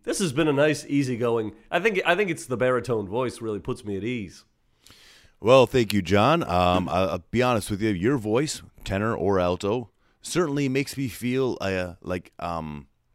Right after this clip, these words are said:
Speaker 2: well, like I'm back in the Oak Ridge Boys, and I'm
Speaker 1: Ah,
Speaker 2: hanging out with
Speaker 1: back
Speaker 2: one
Speaker 1: in
Speaker 2: of my friends and his lovely voice,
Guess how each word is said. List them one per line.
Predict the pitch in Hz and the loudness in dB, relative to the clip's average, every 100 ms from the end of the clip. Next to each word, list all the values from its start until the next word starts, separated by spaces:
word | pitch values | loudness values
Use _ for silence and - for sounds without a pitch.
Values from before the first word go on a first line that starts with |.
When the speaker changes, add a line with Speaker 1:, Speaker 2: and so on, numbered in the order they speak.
| _ _ _ - | _ _ _ -8
Speaker 2:
well, | 104 | -4
like | 101 101 | -4 -2
I'm | 95 | -2
back | 82 95 104 | -2 -2 -2
in | |
the | 95 101 | -2 -2
Oak | 98 | -2
Ridge | 90 76 69 | -4 -4 -4
Boys, | 76 69 69 73 | -4 -4 -8 -8
and | |
I'm | 71 69 | -10 -10
Speaker 1:
Ah, | 82 104 85 | -10 -10 -8
Speaker 2:
hanging | 87 107 | -6 -2
out | 113 107 | 2 2
with | 98 | 2
Speaker 1:
back | |
Speaker 2:
one | 113 | 2
Speaker 1:
in | |
Speaker 2:
of | 107 | 2
my | 104 | -2
friends | - 110 104 92 80 | -2 -2 0 -2 -4
and | 78 | -8
his | 80 76 | -8 -6
lovely | 87 101 107 98 101 101 | -2 0 0 -2 -2 -2
voice, | 90 90 80 71 - - | -2 0 -2 -2 -6 -8